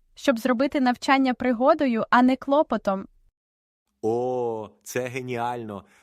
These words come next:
Speaker 2: Тож це не те, що вчитель каже їм: «Гей, зробіть це». Але вони насправді відчувають, що самі відповідають за своє навчання. Це супер круто.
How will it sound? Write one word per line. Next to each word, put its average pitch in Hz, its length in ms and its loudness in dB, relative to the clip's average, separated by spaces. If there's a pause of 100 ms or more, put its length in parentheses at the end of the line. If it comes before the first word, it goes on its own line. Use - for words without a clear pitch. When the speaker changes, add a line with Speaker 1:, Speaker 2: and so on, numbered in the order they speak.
Speaker 2:
Тож 120 260 -4
це 123 180 -8
не 117 100 -8
те, 143 200 -10
що 143 140 -10
вчитель 123 380 -8
каже 110 340 -8
їм: 104 260 -8 (300)
«Гей, 113 600 -6 (180)
зробіть 123 560 -8
це». 85 340 -10 (400)
Але 107 220 -4
вони 117 260 -6
насправді 117 560 -10
відчувають, 123 580 -8
що 113 320 -6 (280)
самі 147 500 -8
відповідають 135 680 -8
за 123 120 -8
своє 120 320 -6
навчання. 117 640 -10 (240)
Це 110 260 -6
супер 131 640 -8
круто. 110 480 -8